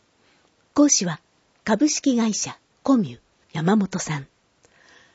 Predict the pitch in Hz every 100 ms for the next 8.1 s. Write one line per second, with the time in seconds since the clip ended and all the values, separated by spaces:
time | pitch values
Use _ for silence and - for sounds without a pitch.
0 | _ _ _ _ _ - 269 302 294 -
1 | 269 269 254 - 240 - 156 139 - _
2 | - 254 254 _ 196 - 240 - 208 -
3 | 175 175 156 - _ _ _ _ _ -
4 | 294 - 175 160 - - 277 269 269 -
5 | 285 233 185 127 - - 165 175 151 -
6 | _ - 147 - - 123 - _ _ _
7 | _ _ _ _ _ _ _ _ 170 -
8 | 196